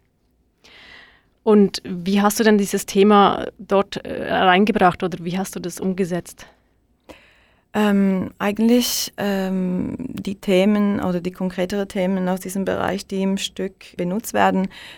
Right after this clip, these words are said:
Speaker 2: sind zum Beispiel die Fake News, wie sich, ähm, verbreiten, oder zum Beispiel auch, ähm, dieses Phänomen Influencer, Follower.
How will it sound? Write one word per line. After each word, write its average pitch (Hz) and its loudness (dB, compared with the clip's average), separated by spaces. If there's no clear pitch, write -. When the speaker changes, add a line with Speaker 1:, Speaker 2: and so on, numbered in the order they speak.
Speaker 2:
sind 185 0
zum 190 2
Beispiel 175 0
die 165 -6
Fake 240 0
News, 220 2
wie 180 -10
sich, 175 -8
ähm, 165 -4
verbreiten, 196 0
oder 185 -2
zum 185 -2
Beispiel 180 2
auch, 170 2
ähm, 165 0
dieses 175 -4
Phänomen 175 2
Influencer, 175 0
Follower. 160 -2